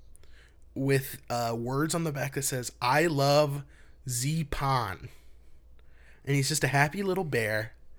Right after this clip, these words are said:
Um, he looks so cuddly. It literally looks like if you took a Pokeball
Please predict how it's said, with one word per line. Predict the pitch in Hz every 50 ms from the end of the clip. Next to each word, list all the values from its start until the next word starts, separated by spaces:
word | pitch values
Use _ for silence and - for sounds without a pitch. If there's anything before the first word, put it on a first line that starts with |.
| - - - - - - - - -
Um, | - 104 104 104 107 107 104 101 101 104 - - - -
he | - 123 123
looks | 120 131 123 - -
so | - - 139 143 156 151
cuddly. | 151 - - - 127 123 120 113 113 113 107
It | 135
literally | 143 151 160 175 175 180 175
looks | 165 156 -
like | - 151 143
if | 139 135
you | 135 131
took | - - 135 123 - - - - - - - - - - - - - - - - - - -
a | 127
Pokeball | - - - 151 143 135 139 156 160 143 165 165 165 170 175 180 170